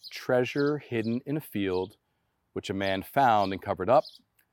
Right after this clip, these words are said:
Then in his joy he goes and sells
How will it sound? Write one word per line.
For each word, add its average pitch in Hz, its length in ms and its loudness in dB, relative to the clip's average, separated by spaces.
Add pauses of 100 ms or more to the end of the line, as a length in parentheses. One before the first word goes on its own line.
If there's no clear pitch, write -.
(360)
Then 95 180 -2
in 104 80 -2
his 123 200 -2
joy 117 420 4
he 107 100 -4
goes 90 680 0
and 104 200 -6
sells 87 520 -2